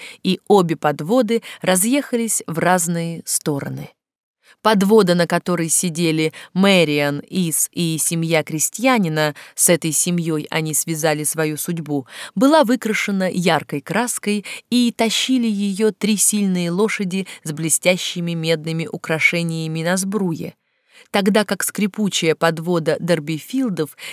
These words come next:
едва выдерживала тяжесть поклажи. Краска слезла с нее давным-давно, а тащили ее только две лошади.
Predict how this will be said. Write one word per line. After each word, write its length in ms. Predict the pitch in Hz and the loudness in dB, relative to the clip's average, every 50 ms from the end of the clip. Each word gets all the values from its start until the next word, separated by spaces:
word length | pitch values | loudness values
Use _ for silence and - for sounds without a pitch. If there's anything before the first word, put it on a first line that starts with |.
| - | -6
едва 400 | - 185 208 165 175 208 247 254 | -2 0 0 0 2 4 4 4
выдерживала 680 | 196 220 180 165 202 208 196 170 160 185 175 180 185 185 | 4 2 0 2 2 2 2 0 -4 -4 -4 -2 -4 -4
тяжесть 580 | 180 - - 175 175 165 156 175 170 - - - | -4 -2 -2 -2 -2 -2 -2 -4 -4 -6 -6 -6
поклажи. 680 | - 196 196 - - 220 196 160 147 - - 175 - - _ _ _ _ _ _ _ _ _ _ | -6 -6 -6 -4 -4 -4 -2 -2 -4 -6 -8 -12 -14 -16 _ _ _ _ _ _ _ _ _ _
Краска 460 | - 175 170 160 143 - - - 156 | 0 2 2 4 2 2 0 0 2
слезла 520 | - - - 170 180 170 160 143 151 151 147 | 2 2 2 2 2 2 2 0 0 -4 -4
с 140 | - - | -4 -4
нее 300 | 165 156 156 156 156 156 | -4 -4 -4 -2 -2 0
давным-давно, 880 | 147 156 156 143 156 151 147 151 147 151 147 139 151 185 233 247 214 180 - - - - - | 0 0 0 -2 -2 -4 -4 -4 -2 -2 -2 -2 -2 -2 0 0 -2 -4 -8 -12 -12 -6 -4
а 100 | 185 180 | -2 0
тащили 480 | - 214 208 - - - 294 277 262 | 0 0 -2 -2 -2 0 0 2 2
ее 540 | 247 226 214 214 214 202 202 208 202 190 185 - | 0 0 0 -2 -2 -2 -2 -4 -4 -4 -6 -4
только 340 | - 151 147 139 - - 143 | -2 -2 -2 -2 -2 -6 -6
две 460 | 135 147 143 170 196 208 208 202 185 _ - | -6 -6 -4 -4 -4 -4 -4 -6 -10 _ -6
лошади. 600 | 190 196 190 165 - - - 139 - - 170 | -4 -2 -2 -2 -2 -4 -8 -8 -10 -14 -16